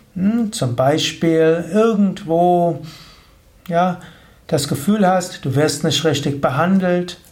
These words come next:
wenn du gekränkt worden bist, wenn du dich nicht ausreichend wertgeschätzt fühlst, dann kommst du in eine Art Verdrossenheit hinein. Und dann hast du Unmut, dich weiter einzusetzen. Das kann zu einem Teufelskreis werden.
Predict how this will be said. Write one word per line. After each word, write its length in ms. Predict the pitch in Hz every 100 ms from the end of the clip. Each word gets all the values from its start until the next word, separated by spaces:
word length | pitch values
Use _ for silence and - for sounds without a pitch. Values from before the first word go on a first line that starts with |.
| _ -
wenn 140 | 131
du 100 | 127
gekränkt 680 | 139 139 - 175 196 - 175
worden 380 | 170 170 170
bist, 460 | 165 160 156 - - - - -
wenn 380 | 135 131 131 131
du 320 | 135 135 139
dich 220 | 135 135
nicht 180 | 156 135
ausreichend 600 | 165 170 165 160 156 165
wertgeschätzt 800 | 165 185 190 196 - 180 175 -
fühlst, 460 | - 180 180 - - - -
dann 160 | 240
kommst 340 | - 196 202 208
du 40 |
in 80 | 214
eine 220 | 208 202
Art 280 | 156 143 143
Verdrossenheit 1080 | - 185 180 139 139 139 143 135 135 131 131
hinein. 480 | 143 135 127 127 131 - - - -
Und 60 | 170
dann 140 | 170
hast 220 | 165 170 196
du 80 |
Unmut, 600 | 208 214 208 208 214 214 202
dich 180 | 190
weiter 340 | 143 135 156 170
einzusetzen. 960 | 170 165 - 147 139 135 - 147 139 - - - - -
Das 220 | 147 -
kann 220 | 160 160
zu 120 | 139
einem 200 | 185 185
Teufelskreis 960 | 175 185 214 208 202 - - 143 131 131
werden. 400 | 143 123 120 135